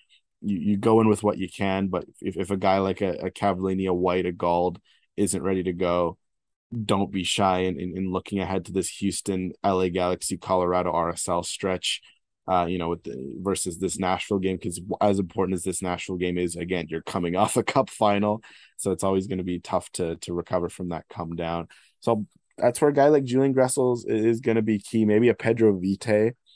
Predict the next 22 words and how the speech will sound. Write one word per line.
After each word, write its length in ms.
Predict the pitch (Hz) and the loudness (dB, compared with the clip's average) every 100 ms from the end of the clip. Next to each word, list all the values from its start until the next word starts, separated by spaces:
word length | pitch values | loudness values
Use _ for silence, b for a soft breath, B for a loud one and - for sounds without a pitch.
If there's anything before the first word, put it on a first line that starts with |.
| b _ - | b _ -4
could 160 | 113 | -4
play 160 | - 110 | 2 2
a 40 | 104 | 4
big 200 | 107 104 | 4 4
role 220 | 104 104 | 4 4
if 100 | 98 | 2
a 80 | 101 | 0
guy 160 | 98 | 2
like 160 | 95 95 | 2 2
Ryan 260 | 98 98 95 | 0 0 0
Gauld, 340 | 95 98 104 B B B | 2 0 -2 B B B
his 140 | 98 | -2
legs 380 | 90 92 90 92 | 2 2 2 -2
are, 340 | 87 69 85 | -2 0 0
are 60 | 90 | 0
tired 340 | - 98 95 | 0 4 4
after 240 | 92 90 - | 4 0 -2
the 100 | 90 | -4
shift 340 | - 92 - | -2 -4 -6
he 140 | - 98 | -6 -6
put 260 | - 98 | -2 0
in, 260 | 95 92 | 0 -2